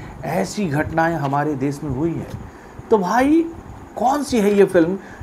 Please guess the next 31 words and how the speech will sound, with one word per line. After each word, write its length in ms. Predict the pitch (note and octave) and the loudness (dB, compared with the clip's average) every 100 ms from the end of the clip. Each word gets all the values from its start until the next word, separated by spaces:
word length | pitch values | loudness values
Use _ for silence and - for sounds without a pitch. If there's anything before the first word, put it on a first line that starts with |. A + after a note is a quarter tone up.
| - | -4
जिसको 300 | A#2 C#3 F#3+ | -2 2 4
लेकर 360 | G3 A#3+ F#3+ E3 | 4 4 2 0
हमारे 320 | D3+ E3+ F3 | 2 4 4
देश 220 | E3+ E3 | 2 2
का 120 | F3+ | 0
जो 140 | E3+ D#3+ | 2 0
बुद्धि 400 | A#2 B2+ D#3+ F3+ | 0 -2 0 2
वर्ग 240 | E3 D3+ | 2 2
जीव 340 | B2 C3 B2+ | 0 2 4
है, 600 | A2 A2 D#2 F2+ G#2+ G2 F3+ | 2 2 0 0 0 0 0
जो 320 | C#3+ B2 A2+ | 4 6 6
समाज 420 | A#2 A#2 D3+ C3 | 2 0 0 2
है, 240 | B2 C#3 C3+ - - A#2 | 2 2 -2 -10 -14 -8
जो, 520 | A2 E3+ F3 E3 - - - - | 6 10 12 10 8 -2 -10 -2
अ, 140 | - - - - A2 | 0 0 -2 -6 -2
लिब्रांडो 720 | B2 C3 C#3+ D3+ E3 F3+ G3+ F#3+ | 2 4 6 6 4 4 4 2
ग्रुप 360 | C#3 F3+ A3 E3 | 4 4 4 4
है, 280 | D3 D3+ - - - | 2 2 -4 -14 0
वो 220 | C#3+ - D3+ | 6 6 6
एक्टिव 400 | D#3+ - A3 D#3+ | 2 2 0 4
हो 80 | |
गए 180 | E3+ E3+ | 4 4
थे 220 | E3 E3 E3+ | 4 2 2
कि 100 | C#3+ | 2
भैया 300 | B2+ D#3+ E3+ | 2 4 2
इस 260 | D3 - | 0 -4
फिल्म 260 | - D#3 D#3 | -2 0 2
को 140 | E3 | 0
सिनेमा 440 | - A#2+ C3 D3 D3 | 0 0 0 0 2
घरों 260 | C3+ D3+ | 4 4
में 220 | C#3 D3+ | 2 0